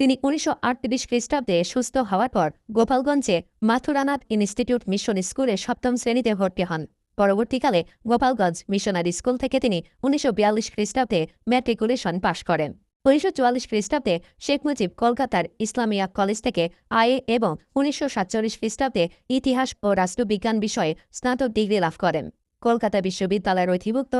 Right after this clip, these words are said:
এ কলেজটি তখন বেশ নামকরা ছিল। ভারত বিভাজনের পর তিনি ঢাকা বিশ্ববিদ্যালয়ে আইন বিষয়ে ভর্তি হন। তবে চতুর্থ শ্রেণীর কর্মচারীদের দাবি দেওয়ার প্রতি বিশ্ববিদ্যালয় কর্তৃপক্ষের উদাসীনতার বিরুদ্ধে বিক্ষোভ প্রদর্শনে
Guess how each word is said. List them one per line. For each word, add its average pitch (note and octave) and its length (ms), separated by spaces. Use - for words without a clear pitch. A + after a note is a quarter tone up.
এ F#3+ 100
কলেজটি A3+ 420
তখন A3+ 280
বেশ B3 260
নামকরা F#3 400
ছিল। E3 220
ভারত C4+ 280
বিভাজনের D4 480
পর F3+ 140
তিনি C4 200
ঢাকা G#3+ 280
বিশ্ববিদ্যালয়ে G#3+ 640
আইন A#3 240
বিষয়ে A3+ 320
ভর্তি F#3 300
হন। D#3 160
তবে C4+ 180
চতুর্থ E4+ 420
শ্রেণীর C4 380
কর্মচারীদের G#3+ 720
দাবি F#3+ 260
দেওয়ার B3+ 260
প্রতি A#3+ 240
বিশ্ববিদ্যালয় B3 600
কর্তৃপক্ষের A3+ 600
উদাসীনতার F#3+ 600
বিরুদ্ধে G#3 400
বিক্ষোভ B3 340
প্রদর্শনে A#3+ 480